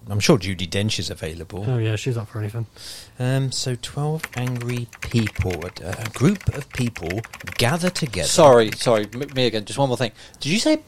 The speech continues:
Speaker 3: group of people gathering?
Speaker 1: Uh, yeah, I did, yeah.
Speaker 3: Oh, okay. Um, yeah, we, we, that can't happen.
Speaker 2: What can't happen?
Speaker 3: Gathering. We, we can't be, the studio can't be seen to promote gang culture.
Speaker 1: What gang culture? We're,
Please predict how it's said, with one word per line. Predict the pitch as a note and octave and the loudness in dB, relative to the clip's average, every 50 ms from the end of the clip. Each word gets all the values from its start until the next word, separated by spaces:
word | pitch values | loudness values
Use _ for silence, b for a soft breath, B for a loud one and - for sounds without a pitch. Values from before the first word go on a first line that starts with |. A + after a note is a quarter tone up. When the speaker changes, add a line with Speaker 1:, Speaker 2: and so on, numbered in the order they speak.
| - | -14
Speaker 3:
group | - - - - C4 B3+ A#3+ - | -20 -14 -6 -4 -4 -4 -4 -6
of | G#3 - | -14 -8
people | - A3 A3 - - E3+ D#3+ | -4 -4 -4 -4 -6 -12 -2
gathering? | - E3+ E3 D3+ A#2+ A#2+ G2+ F#2+ F2 - - - - - | 0 2 2 2 0 -4 -8 -8 -10 -12 -16 -20 -12 -6
Speaker 1:
Uh, | G#2+ G#2 G2+ - - - | -4 -4 -4 -6 -10 -2
yeah, | B2+ C#3+ B2+ F2+ | 2 2 4 4
I | F#2 | 2
did, | G2 B2 G#2+ F2 | 2 2 0 2
yeah. | G2 F2+ D2+ - - b b b b b b b - - - | 0 -2 -4 -6 -14 b b b b b b b -20 -8 -4
Speaker 3:
Oh, | - C3 A#2+ G2+ E2+ - _ - - - - - | -2 0 0 -2 -4 -10 _ -20 -20 -20 -20 -12
okay. | - G#2+ G#2+ - - F#2+ - - G2+ | -10 -10 -10 -10 -10 -12 -12 -12 -8
Um, | - A#2+ A#2 A2+ A2+ A2 G#2+ G#2+ G#2 - - - _ _ - B2 | -4 0 0 0 0 -2 -6 -10 -12 -16 -20 -20 _ _ -20 -6
yeah, | G#2+ G#2+ G#2 G2+ | -2 -2 -2 -2
we, | F#2+ F#2 G#2+ B2 | -4 -6 -8 -10
we, | C3+ C3+ B2+ G#2+ - - _ - - - | -8 -8 -10 -10 -10 -12 _ -20 0 2
that | A#2+ A2 - | 2 2 2
can't | - A2+ F#2+ F#2 | -2 -8 -10 -8
happen. | G#2 G2 F2+ - - F#2+ - - - _ - _ _ _ _ | -8 -8 -8 -8 -12 -18 -18 -20 -20 _ -20 _ _ _ _
Speaker 2:
What | A#3+ C#4 A#3+ | -4 -4 -2
can't | - - D#3 B2+ G#2 | 0 0 2 2 2
happen? | G2 G#2+ F#2+ - A#2+ F2+ F2+ - - _ _ _ _ _ _ - - | 2 0 -2 -2 -6 -6 -6 -8 -12 _ _ _ _ _ _ -8 2
Speaker 3:
Gathering. | - D3 C#3+ C3+ A#2+ A2 A2 G2+ G2 | 4 6 6 6 4 2 -4 -6 -4
We, | G2+ A#2+ C3+ C#3 | -4 -4 -2 0
we | C#3 C3 | -2 -2
can't | A#2+ - D3 D3 C3 A#2+ - | 0 2 0 0 0 0 -4
be, | C3 A#2 G#2+ G2+ - - - - - | -4 -6 -6 -6 -12 -20 -20 -4 0
the | D3+ C#3 A#2 | 2 2 2
studio | - - - E3 C#3 C3+ A#2+ | 2 4 4 6 6 6 4
can't | - C#3 C3 A2 | 2 0 -2 -2
be | |
seen | A2+ - - C3 A#2 | -2 -2 -2 -4 -6
to | G#2+ | -8
promote | - - - A#2+ A#2+ A2+ A2+ A2 | -10 -10 -6 -2 -2 -2 -2 -4
gang | - A2+ G#2+ G#2+ G#2 | -6 -6 -6 -6 -6
culture. | - G#2+ G#2 F2+ - - G2+ F#2+ - - - - _ _ - _ - - | -6 -6 -6 -6 -6 -6 -6 -6 -6 -10 -20 -20 _ _ -20 _ -4 0
Speaker 1:
What | A#3 C4+ C4 - | 0 0 0 0
gang | - E2+ E2 E2+ F#2+ | -6 -8 -8 -8 -12
culture? | - - F2+ F2 F2 - - - F2+ | -12 -12 -12 -14 -10 -10 -8 -6 -2
We're, | - - - | -2 -2 -4